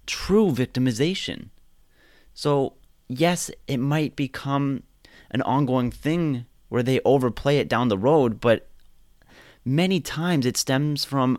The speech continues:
initial true victimization. So for example, sometimes I see people calling other people out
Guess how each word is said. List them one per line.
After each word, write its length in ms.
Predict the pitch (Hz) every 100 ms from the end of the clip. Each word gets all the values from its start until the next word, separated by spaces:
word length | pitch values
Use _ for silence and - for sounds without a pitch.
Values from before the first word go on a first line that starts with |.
| -
initial 680 | 117 127 151 147 151 135 - -
true 300 | - 147 135
victimization. 800 | 120 - 113 104 120 143 87 73
So 120 | 117
for 220 | 113 160
example, 580 | 131 104 165 147 95 90 - - -
sometimes 400 | - 190 190 185
I 60 | 165
see 180 | 151 139
people 300 | 139 131 135
calling 400 | - 127 127 123
other 220 | 107 113
people 300 | 117 110 107
out 180 | 104